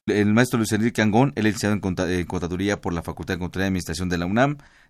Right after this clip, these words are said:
También tiene la especialidad en fiscal, egresado de la División de Estudios de Posgrado de la Facultad de Contaduría y Admi-, de, este, de la unam. También es catedrático de aquí de la Facultad de Contaduría,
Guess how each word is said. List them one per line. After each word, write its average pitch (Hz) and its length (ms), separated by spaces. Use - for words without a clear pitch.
También 90 260
tiene 95 180
la 90 100
especialidad 87 380
en 90 60
fiscal, 117 420
egresado 98 420
de 95 60
la 92 60
División 90 220
de 87 60
Estudios 92 220
de 92 60
Posgrado 92 360
de 85 80
la 82 80
Facultad 87 300
de 87 40
Contaduría 87 300
y - 20
Admi-, 85 140
de, 78 180
este, 78 220
de 80 100
la 85 80
unam. 131 360
También 101 300
es 104 100
catedrático 92 840
de 85 80
aquí 87 160
de 90 100
la 85 100
Facultad 82 360
de 92 100
Contaduría, 101 640